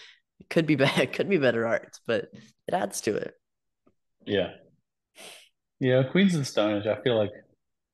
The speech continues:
Speaker 2: they're not, um, I,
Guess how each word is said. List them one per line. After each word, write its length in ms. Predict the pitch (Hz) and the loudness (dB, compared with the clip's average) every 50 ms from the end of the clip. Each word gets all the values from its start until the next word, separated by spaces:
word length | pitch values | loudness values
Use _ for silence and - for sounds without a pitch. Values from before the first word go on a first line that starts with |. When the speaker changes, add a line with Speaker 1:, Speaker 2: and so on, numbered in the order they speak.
| _ _ _ _ _ _ _ _ - | _ _ _ _ _ _ _ _ -6
Speaker 2:
they're 100 | - 113 | -4 -4
not, 420 | 113 120 117 117 110 - - - _ - | -2 -2 -2 -2 -4 -6 -12 -20 _ -12
um, 440 | - 104 98 98 98 92 92 92 92 - _ _ _ _ _ _ _ _ _ _ _ _ _ _ _ _ _ _ _ - | -8 -6 -4 -4 -4 -4 -6 -8 -10 -14 _ _ _ _ _ _ _ _ _ _ _ _ _ _ _ _ _ _ _ 0
I, 40 | - | 0